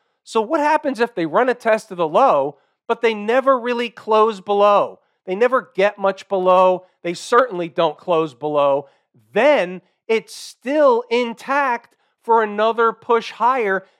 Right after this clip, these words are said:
as long as they don't close below and come back and fill this gap down here. That creates a different scenario. So you don't know which one's gonna happen, but if they're running to the vicinity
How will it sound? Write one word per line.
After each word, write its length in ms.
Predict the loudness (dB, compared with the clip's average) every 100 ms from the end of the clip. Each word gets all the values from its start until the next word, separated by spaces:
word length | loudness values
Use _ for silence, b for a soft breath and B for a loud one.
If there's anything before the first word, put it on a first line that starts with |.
| -10
as 160 | -6
long 240 | 0 0 0
as 140 | -4
they 160 | -6 -6
don't 400 | -2 0 0 -2
close 400 | -4 -2 -4 -6
below 500 | -6 0 2 2 0
and 140 | -2
come 180 | -6 -2
back 280 | 0 0 -6
and 120 | -12
fill 240 | -4 -4
this 220 | -4 -8
gap 400 | -6 0 0 0
down 220 | -4 -4 -4
here. 320 | -6 -6 -6 b b
That 200 | -6 -6
creates 680 | -8 -8 -4 -2 -2 -4 -6
a 60 | -6
different 460 | -2 -4 -4 -10
scenario. 800 | -8 -4 0 2 2 -2 -8 -12 _ _ _ _
So 160 | -16 -6
you 80 | -2
don't 240 | -2 -2
know 220 | 0 2
which 280 | 2 -2 -4
one's 240 | -4 -4 -4
gonna 180 | -6
happen, 500 | -2 -2 -2 -4 -8 -12 _ _
but 180 | -4 -2
if 160 | -4 -2
they're 140 | -4
running 560 | -2 2 2 2 -4 -6
to 140 | -10
the 140 | -8 -6
vicinity 840 | -8 -10 -6 -4 -4 -6 -12